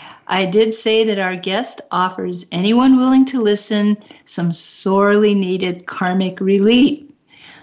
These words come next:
That's our word for it. It's relief from even heavy karmic obligations by way of laughter. You can liken it to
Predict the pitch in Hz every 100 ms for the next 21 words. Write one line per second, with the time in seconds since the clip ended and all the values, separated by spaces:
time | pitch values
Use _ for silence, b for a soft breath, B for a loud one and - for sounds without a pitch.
0 | B 185 185 185 247 220 240 240 - 190
1 | 156 135 - 180 175 - 175 185 220 262
2 | 262 - _ _ - 175 214 - _ _
3 | _ _ _ 214 240 214 220 214 - _
4 | _ - 247 247 247 240 - 226 226 220
5 | - 180 185 196 185 180 180 190 185 -
6 | 170 165 175 196 196 196 - 180 180 -
7 | 175 180 180 - - 156 - _ B B
8 | B B B B - 226 233 214 208 220
9 | - - 226 240 240 - - 208 202 190
10 | -